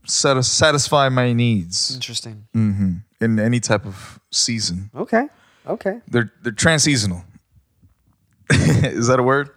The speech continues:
Speaker 2: Uh, sure.
Speaker 1: <laughs> We like to make things up here at Morning
Speaker 2: <laughs>
Speaker 1: Drinkers. I don't take it seriously.
Speaker 2: So you're popping it up. You're popping it. Pop it.
Speaker 1: Popping.
Speaker 2: Pop it, pop it, pop it. So, uh, one of the things we were talking about,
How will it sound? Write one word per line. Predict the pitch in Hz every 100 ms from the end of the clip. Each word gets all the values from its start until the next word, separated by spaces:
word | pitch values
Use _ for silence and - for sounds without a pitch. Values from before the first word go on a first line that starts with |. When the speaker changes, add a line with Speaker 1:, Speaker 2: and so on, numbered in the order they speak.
| -
Speaker 2:
Uh, | 147 143 - - _ _ _ _ - -
sure. | - 214 165 - 127 -
Speaker 1:
<laughs> | - - - _ - _ _ _ _ 196
We | 233
like | 202
to | 160
make | 143 135 -
things | 120 110
up | 107
here | 110 104
at |
Morning | 104 208 160
Speaker 2:
<laughs> | 101
Speaker 1:
Drinkers. | 104 104 113
I | 120
don't | 131
take | 120 113
it | 101
seriously. | 98 98 101 - 113 120 -
Speaker 2:
So | 127
you're | 127
popping | 131 147 143 139
it | 120
up. | 113 _
You're | 120
popping | 151 170 165
it. | 123 -
Pop | 143 180 180
it. | 147 - _ _
Speaker 1:
Popping. | 139 160 196 - 139 151 - _ _ -
Speaker 2:
Pop | 143 151
it, | 160 139
pop | 143 147
it, | 143
pop | 139 139
it. | 120
So, | - 196 156 - _ - _ - - -
uh, | 156 170 170 170 165 151 110 - _ _
one | 127 175
of | 208 170
the |
things | 180 151
we | 156
were | 143
talking | 143 143 135
about, | 117 113 113 113